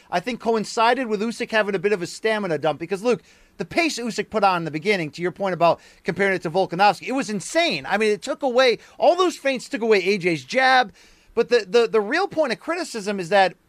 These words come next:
A J tried to outbox, you know, the boxer, out to play, out chess the chess master, and you can't do that. So, uh, he's gotta make substantial changes entering the second one. And,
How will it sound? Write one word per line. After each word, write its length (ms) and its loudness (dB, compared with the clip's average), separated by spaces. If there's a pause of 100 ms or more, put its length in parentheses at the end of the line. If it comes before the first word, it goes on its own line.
(760)
A 140 -6
J 140 -2
tried 260 -2
to 60 4
outbox, 640 2
you 100 0
know, 180 0
the 160 -10
boxer, 360 2
out 100 0
to 60 -8
play, 200 -2
out 200 2
chess 300 -2
the 120 -8
chess 340 -2
master, 380 -4
and 100 -8
you 60 -10
can't 320 -6
do 160 -4
that. 240 4
So, 320 4 (680)
uh, 40 -20 (220)
he's 300 -6
gotta 240 4
make 380 -2
substantial 1300 -6 (140)
changes 520 -4
entering 360 -6
the 60 -10
second 380 -4
one. 180 -16 (380)
And, 380 0